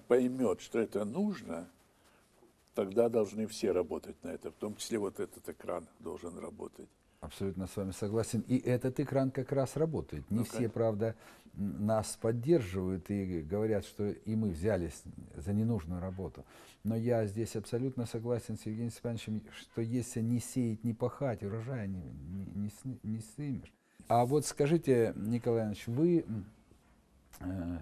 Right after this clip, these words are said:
Speaker 2: теперь вошли в историю Белгородчины, да, из всей страны, как создатель великого, на мой взгляд,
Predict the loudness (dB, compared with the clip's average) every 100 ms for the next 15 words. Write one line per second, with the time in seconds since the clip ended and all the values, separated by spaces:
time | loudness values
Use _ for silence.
0 | -4 -6 0 2 6 4 4 2 2 2
1 | 4 6 6 4 2 -6 -20 -12 0 2
2 | 4 6 6 2 0 0 0 -2 -2 -2
3 | -2 -2 0 2 4 2 -2 -4 -2 -2
4 | 2 2 2 0 -2 -10 -20 -6 0 2
5 | 2 2 4 4 0 -4 -2 0 2 0
6 | 0 0 0